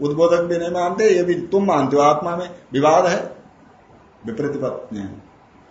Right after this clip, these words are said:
पन्नत्वेन स्मृति सामग्री अंतर्भाव असंभव,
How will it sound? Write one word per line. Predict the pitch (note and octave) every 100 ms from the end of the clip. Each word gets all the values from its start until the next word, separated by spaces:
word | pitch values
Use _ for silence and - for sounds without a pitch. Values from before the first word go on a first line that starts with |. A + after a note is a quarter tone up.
| _ _ - - - A#2
पन्नत्वेन | - - - A2 A2 A2 A2+ B2+ E3+ F#3+ - - -
स्मृति | - - D#3+ G#3+ A#3
सामग्री | G3+ E3+ F3 F3+ F3
अंतर्भाव | D3 D3+ C#3+ - C#3+
असंभव, | C#3 - A2+ G#2+ G#2